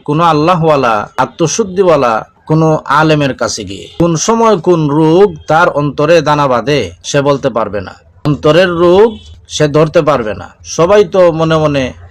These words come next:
নিজেকে ভালো মনে করে, নিজের বংশকে ভালো মনে করে, নিজের আচার আচরণকে ভালো মনে করে, নিজের দোষ ত্রুটি নিজের কাছে ধরা পড়ে না। এর জন্য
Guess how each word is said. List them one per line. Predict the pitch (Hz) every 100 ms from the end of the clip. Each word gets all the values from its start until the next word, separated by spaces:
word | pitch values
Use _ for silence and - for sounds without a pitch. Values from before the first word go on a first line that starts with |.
| - _ _ _ _
নিজেকে | 123 123 123 139
ভালো | 117 123 131
মনে | 135 131 113
করে, | 120 117 113 -
নিজের | 131 131 120
বংশকে | 123 120 - 139 135
ভালো | 127 131
মনে | 131 131 127
করে, | 120 117 117
নিজের | 131 127 131
আচার | 127 135 127
আচরণকে | 123 135 131 131 143
ভালো | 131 127 135
মনে | 131 127
করে, | 117 117 120 - -
নিজের | 160 165 147 110
দোষ | 147 196 202 -
ত্রুটি | 156 147 147 135 123 _ _ _ _ -
নিজের | 139 139 139
কাছে | 123 - 120
ধরা | 123 123 117
পড়ে | 107 104
না। | 95 - _ _ -
এর | 135
জন্য | 160 160 170 214